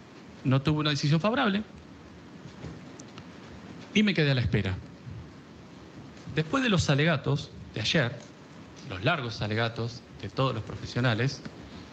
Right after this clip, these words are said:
eh, me estoy encontrando con otro hecho. Sí, pareciera, eh,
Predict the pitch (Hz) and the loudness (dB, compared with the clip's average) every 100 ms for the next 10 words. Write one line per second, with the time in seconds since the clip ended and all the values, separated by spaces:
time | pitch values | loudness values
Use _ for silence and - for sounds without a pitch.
0 | - - - - - - - 175 151 139 | -14 -14 -14 -16 -14 -8 2 4 6 4
1 | 131 117 110 - - - - - - - | 2 0 -2 -8 -14 -14 -14 -16 -16 -14
2 | - - - - 139 147 147 - 185 180 | -14 -14 -16 -2 4 6 6 6 6 6
3 | 160 160 160 165 175 208 - - - - | 6 6 6 6 4 2 -2 -16 -20 -20
4 | - - - - 123 135 117 110 104 - | -20 -20 -6 2 4 6 6 4 4 2
5 | - - - - - - - - - - | 2 -4 -16 -20 -20 -20 -18 -20 -20 -20
6 | - - - - - - - - - - | -20 -18 -18 -20 -20 -16 -16 -18 -18 -18
7 | - - - - - - - - - - | -16 -14 -14 -14 -14 -14 -16 -16 -14 -6
8 | - 208 - - - - - - - - | -2 -2 -6 -16 -16 -10 -10 -10 -14 -14
9 | - - 117 113 - 135 151 143 127 110 | -12 -4 0 0 4 4 4 4 2 -2
10 | - - - - - - - - - - | -10 -16 -16 -14 -12 -12 -14 -16 -18 -18
11 | - - 135 113 | -12 0 2 2